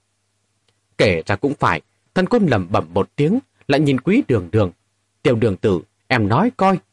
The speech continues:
em thấy chuyện này là thế nào?" Quý Đường Đường bây giờ cúi đầu không lên tiếng, một lúc lâu sau mới hỏi anh ta,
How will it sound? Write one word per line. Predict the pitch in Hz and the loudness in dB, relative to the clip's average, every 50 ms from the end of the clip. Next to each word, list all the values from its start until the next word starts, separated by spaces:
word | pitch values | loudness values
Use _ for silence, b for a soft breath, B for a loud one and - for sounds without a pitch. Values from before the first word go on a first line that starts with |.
| _ _ _ | _ _ _
em | - 123 110 | -2 -2 -2
thấy | - 165 202 196 - | -2 -2 -4 -4 -2
chuyện | - 120 90 95 - | -2 -2 -2 -2 -2
này | 95 98 92 82 - _ | 0 0 0 -2 -4 _
là | 107 113 | -4 -2
thế | - 226 226 | -2 0 0
nào?" | 196 143 113 87 80 - _ _ _ _ _ _ _ _ _ _ _ _ _ _ _ _ | 0 0 0 -2 -2 -6 _ _ _ _ _ _ _ _ _ _ _ _ _ _ _ _
Quý | 233 254 | 0 0
Đường | 196 202 135 123 | 2 2 0 2
Đường | 117 131 123 123 | 2 2 0 2
bây | 143 220 240 | 0 -2 0
giờ | - 127 98 - - | 0 0 -2 -2 -2
cúi | - 170 220 285 254 170 | -2 0 0 0 0 0
đầu | 120 110 101 95 90 - | 0 2 2 0 0 -2
không | - 175 143 117 | -4 -4 -4 -2
lên | 110 120 107 - _ | -2 -2 -2 -2 _
tiếng, | - 127 156 214 285 - _ _ _ _ _ _ | -2 0 0 0 -4 -6 _ _ _ _ _ _
một | - 127 107 101 | -2 -2 0 0
lúc | 147 - - - | -2 -4 -2 -2
lâu | 117 104 92 87 | 0 0 0 -4
sau | - - 110 101 98 | -6 -4 -2 -2 -2
mới | 95 110 165 175 | 0 0 0 0
hỏi | 127 98 80 - | 0 -2 -2 -4
anh | 98 95 | -6 -8
ta, | - - 101 98 92 | -4 -2 -2 -2 -2